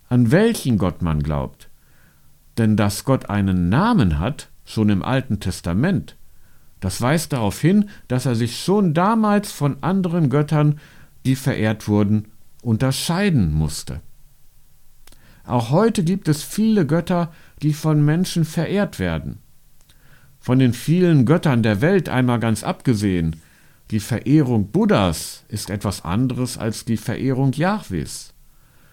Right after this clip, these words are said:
Auch das, was der Koran über Allah sagt, entspricht in wesentlichen Punkten nicht dem, was die Bibel über Jahwe oder Jesus sagt.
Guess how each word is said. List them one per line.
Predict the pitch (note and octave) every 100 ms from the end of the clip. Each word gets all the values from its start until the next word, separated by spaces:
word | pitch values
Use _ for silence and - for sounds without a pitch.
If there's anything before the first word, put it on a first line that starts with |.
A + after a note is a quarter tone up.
| - _ _ _ - -
Auch | C3 C3
das, | - D#3 F3+ -
was | D3 D3
der | C#3+
Koran | C#3 D3+ B2+ E3+ A3 G3 B2+ -
über | C3 B2 G2+
Allah | A#2 D3+ G#3+ F3+
sagt, | G#2 F2+ E2 - - - -
entspricht | A2+ G#2+ - - F#3 F#3 -
in | B2+ A#2 G2+
wesentlichen | C3+ E3 E3 F#3 E3+ E3+ E3+ D#3+
Punkten | E3+ D#3+ D#3+ C3 B2
nicht | G3 A3 - D#3
dem, | D#3+ E3 D#3+ - - -
was | - D3+ -
die | F3
Bibel | D3+ A3+ A3 B2+
über | B2 B2 B2
Jahwe | A2 A#2+ - - D#3
oder | C#3+ D#3+
Jesus | E3 G3 C3+ F2+ -
sagt. | D#2+ C2 - -